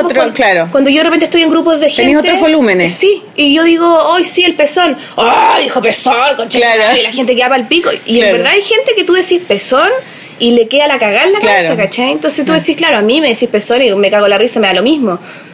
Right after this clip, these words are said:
Speaker 2: Pez-,
Speaker 1: Ah, no, weón,
Speaker 2: pezón,
Speaker 1: no
Speaker 2: me
Speaker 1: sé,
Speaker 2: pezón, me te
Speaker 1: escroto, weón, que me,
Speaker 2: <laughs>
Speaker 1: como que no, no colapsáis, ¿cachai?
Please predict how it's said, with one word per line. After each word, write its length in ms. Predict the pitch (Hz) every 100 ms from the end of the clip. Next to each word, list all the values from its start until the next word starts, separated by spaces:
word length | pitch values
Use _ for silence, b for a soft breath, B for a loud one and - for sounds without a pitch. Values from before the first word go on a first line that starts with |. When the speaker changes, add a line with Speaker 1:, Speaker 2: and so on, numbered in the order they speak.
| -
Speaker 2:
Pez-, 100 | 202
Speaker 1:
Ah, 100 | 247
no, 140 | 277 202
weón, 200 | 175 175
Speaker 2:
pezón, 140 | 185
Speaker 1:
no 60 | 254
Speaker 2:
me 60 | 285
Speaker 1:
sé, 60 |
Speaker 2:
pezón, 300 | 247 247 269
me 100 | 269
te 80 | 233
Speaker 1:
escroto, 600 | 214 - 202 247 277 226 202
weón, 220 | 233 254
que 80 | 262
me, 80 |
Speaker 2:
<laughs> 560 | 269 370 359 - 381 392
Speaker 1:
como 200 | 277 277
que 120 | 285
no, 400 | 294 339 349 339
no 240 | - 302 359
colapsáis, 640 | 370 370 - - 330 480
¿cachai? 140 | 294